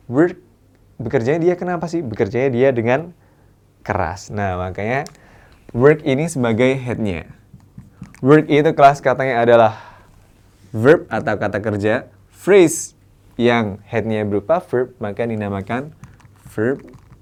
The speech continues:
phrase. Oke. Nah, kalau hard,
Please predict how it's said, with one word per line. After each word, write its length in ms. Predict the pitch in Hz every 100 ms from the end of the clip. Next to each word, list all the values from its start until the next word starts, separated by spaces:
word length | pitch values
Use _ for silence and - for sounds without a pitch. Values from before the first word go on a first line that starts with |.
| _ _ _ - - - -
phrase. 1600 | - - - 90 85 87 - - - - - - - - - - - - - - - - - -
Oke. 560 | 107 95 - 95 82 - -
Nah, 240 | 131 113 113 -
kalau 240 | 160 165 170
hard, 320 | 151 233 254